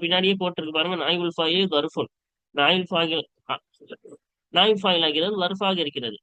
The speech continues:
லர்ஃபாக இருக்குதா? இதுல பாருங்க, நாயிப் ஃபாயில் ஜாருன் வ மஜ்ரூருன்.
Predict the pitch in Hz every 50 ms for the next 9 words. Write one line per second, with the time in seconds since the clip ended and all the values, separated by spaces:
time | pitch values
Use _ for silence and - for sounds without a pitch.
0 | _ _ _ _ _ _ _ _ _ _ - 147 147 160 - - 190 180 180 185
1 | 185 180 190 202 196 165 - - _ _ _ _ _ _ _ - _ _ _ _
2 | _ _ _ - 185 190 220 220 220 196 202 202 196 202 214 214 196 - - -
3 | 156 170 180 190 196 185 190 - 180 170 180 220 226 185 190 180 180 196 208 202
4 | 196 180 160 160 151 147 165 165 156 131 113 107